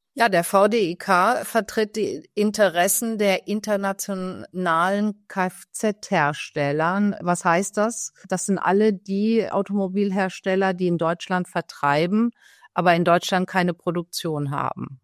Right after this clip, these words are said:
Und, äh, Sie können sich vorstellen, das sind natürlich sehr, sehr viele von den, äh, Japanern, Koreanern, aber auch Töchtern des Volkswagen-Konzerns wie Skoda und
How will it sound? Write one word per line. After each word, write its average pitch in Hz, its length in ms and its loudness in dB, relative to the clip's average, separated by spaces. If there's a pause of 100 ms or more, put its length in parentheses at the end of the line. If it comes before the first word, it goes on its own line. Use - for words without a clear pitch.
(420)
Und, 156 360 -2
äh, 160 140 0
Sie 156 160 -6
können 170 200 0
sich - 120 -8
vorstellen, 190 680 -2
das 190 140 -2
sind 190 80 0
natürlich 170 480 -4
sehr, 175 420 2
sehr 170 200 0
viele 196 720 -2
von 180 480 2
den, 170 360 2
äh, 170 200 0
Japanern, 165 1040 2
Koreanern, 175 920 2
aber 160 360 -2
auch 160 280 0
Töchtern 170 460 -2
des 156 160 -6
Volkswagen-Konzerns 165 1300 -2
wie 160 60 -8
Skoda 160 580 -4
und 147 420 -8